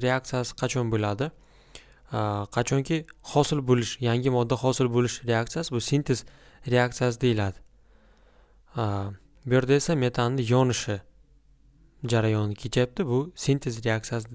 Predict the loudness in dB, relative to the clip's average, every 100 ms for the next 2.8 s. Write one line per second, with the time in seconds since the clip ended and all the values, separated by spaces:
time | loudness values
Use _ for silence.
0 | -4 0 0 0 -4 -8 -18 -20 -20 -20
1 | _ _ -20 _ _ -20 -4 2 4 4
2 | 2 0 -4 -4 -2 0 -2 -6